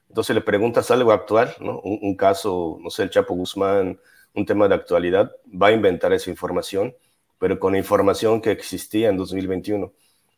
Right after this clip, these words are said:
Entonces muchos datos, eh, son erróneos, pero lo, en lo que está más centrado chat G P T es en darte una respuesta coherente. Entonces, eh,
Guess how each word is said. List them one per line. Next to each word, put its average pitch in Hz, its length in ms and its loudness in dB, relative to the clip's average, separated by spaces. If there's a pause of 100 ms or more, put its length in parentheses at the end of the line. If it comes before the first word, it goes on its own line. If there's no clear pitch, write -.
Entonces 107 400 -2
muchos 113 320 4
datos, 120 520 4
eh, 92 160 -4
son 113 220 0
erróneos, 120 600 6 (480)
pero 98 140 4
lo, 107 180 4
en 110 140 2
lo 104 80 2
que - 80 -8
está - 180 0
más 147 180 2
centrado 127 420 4
chat 120 220 0
G 123 140 2
P 117 120 0
T 117 120 -2
es 117 140 -2
en 104 80 0
darte 104 280 2
una 107 200 0
respuesta 98 520 -4
coherente. 95 540 -4 (580)
Entonces, 110 800 -4
eh, 95 380 -4